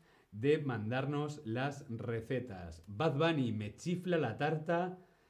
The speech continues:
de topo con plátanos. Mm, tampoco conozco esa tarta, pero también la buscaré. Me gusta mucho los postres que llevan plátano, como por ejemplo el banana split.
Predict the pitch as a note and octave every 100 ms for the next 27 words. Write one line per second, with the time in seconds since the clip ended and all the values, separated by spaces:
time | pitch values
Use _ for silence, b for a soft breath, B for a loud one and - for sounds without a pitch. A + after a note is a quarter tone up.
0 | B G#2+ G#2+ C#3+ D#3+ - - D#3 D#3 E3
1 | F3 - B2 G#2 F#2+ - C#3 D3+ C#3+ A#2+
2 | G2+ F2 E2+ - - - C3+ E3+ E3+ D#3+
3 | C#3 A#2+ A2 G#2+ G2+ G2+ C3+ E3+ C#3+ B2+
4 | B2+ A#2+ G#2+ G2 C3 C#3+ D#3+ F3+ F#3 B
5 | B B B _ C#3+ D#3+ D3+ G#2+ G2+ B2
6 | C#3+ D#3+ G#2+ A#2+ B2 A#2+ - A2+ A2 A#2+
7 | F2 - b b - G#2 G2+ G2 D3 C#3+
8 | D3+ C3+ C3 D#3+ - E3 F3 F3 B B
9 | - G#2+ D3 D3+ - D3 D3+ D#3+ D#3+ -
10 | G#2+ A#2 C3 C#3 C#3+ - - - - C#3
11 | D3+ G#2+ F2+ F2 G#2 F#2 G2 G2+ C3 C3
12 | B2+ B2 C#3 E3 B B B G#2+ F#2+ F#2+
13 | F#2+ B2 B2+ - G#2+ B2 B2